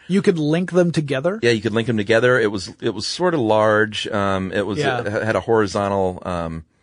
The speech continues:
Speaker 2: I guess, body.
Speaker 1: Yeah.
Speaker 2: Um, so it, it was big, which
Speaker 1: It,
Speaker 2: wasn't great.
Speaker 1: it was a little ungainly. The battery life would only last four to five hours, so that was kind of frustrating. 'Cause this is,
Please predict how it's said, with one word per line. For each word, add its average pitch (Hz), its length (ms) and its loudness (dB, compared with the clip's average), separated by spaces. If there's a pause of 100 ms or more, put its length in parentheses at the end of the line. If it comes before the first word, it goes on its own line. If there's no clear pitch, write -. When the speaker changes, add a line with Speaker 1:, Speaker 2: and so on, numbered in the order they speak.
(500)
Speaker 2:
I 90 120 -8
guess, 90 300 -4
body. 87 720 -2
Speaker 1:
Yeah. 147 320 -2 (100)
Speaker 2:
Um, 92 500 -2 (400)
so 107 300 4
it, 107 120 -2
it 107 220 0
was 107 180 -4
big, 104 420 4
which 95 200 -2
Speaker 1:
It, 107 40 0
Speaker 2:
wasn't 90 280 -2
great. 85 260 0
Speaker 1:
it - 20 2
was 196 120 4
a 214 40 4
little 214 240 6
ungainly. 156 680 0
The 165 120 2
battery 180 420 6
life 160 300 4
would 170 100 4
only 160 180 0
last 151 320 0
four 147 400 2
to 135 100 -10
five 139 320 -2
hours, 127 460 -2
so 139 80 -8
that 139 180 -6
was 143 100 -8
kind 143 180 -6
of 131 80 -10
frustrating. 131 540 -6
'Cause 160 140 -2
this 202 140 -2
is, 208 140 -4